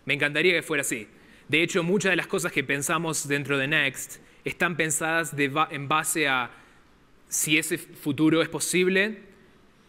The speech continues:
lo concretaríamos. Pero hay una alternativa para Vue.js. Cuando lanzamos Next, eh, un grupo de gente de Vue lanzó Nuxt, <laughs> que es la versión de Vue. Y para Angular no hay, pero Angular es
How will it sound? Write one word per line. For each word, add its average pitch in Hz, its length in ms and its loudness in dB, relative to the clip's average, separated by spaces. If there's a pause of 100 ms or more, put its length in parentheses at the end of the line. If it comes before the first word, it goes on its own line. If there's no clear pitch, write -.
(140)
lo 139 380 2
concretaríamos. 131 1000 -2 (340)
Pero 151 320 2 (400)
hay 175 220 2
una 156 560 2
alternativa 151 480 0
para 147 200 0
Vue.js. 156 880 0 (180)
Cuando 151 200 0
lanzamos 156 340 0
Next, 175 520 -2
eh, 131 320 0
un 151 220 -2
grupo 151 220 2
de 147 80 2
gente 147 300 2
de - 0 -
Vue 156 360 2 (280)
lanzó 135 420 -2 (140)
Nuxt, - 680 -2 (480)
<laughs> 156 600 -10
que 131 120 2
es 135 60 2
la 147 100 4
versión 143 280 -2
de 135 220 0
Vue. 156 360 0 (520)
Y 143 260 4
para 160 380 2
Angular 196 320 2
no 160 200 0
hay, 202 260 2
pero 165 220 2
Angular 175 300 2
es 151 320 0